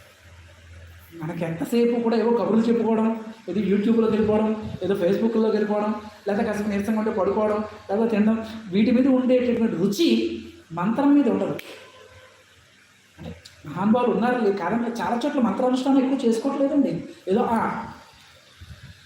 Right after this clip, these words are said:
ఆ, అయిపోయింది.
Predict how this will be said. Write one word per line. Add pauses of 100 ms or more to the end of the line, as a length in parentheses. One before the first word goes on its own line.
(1800)
ఆ,
అయిపోయింది.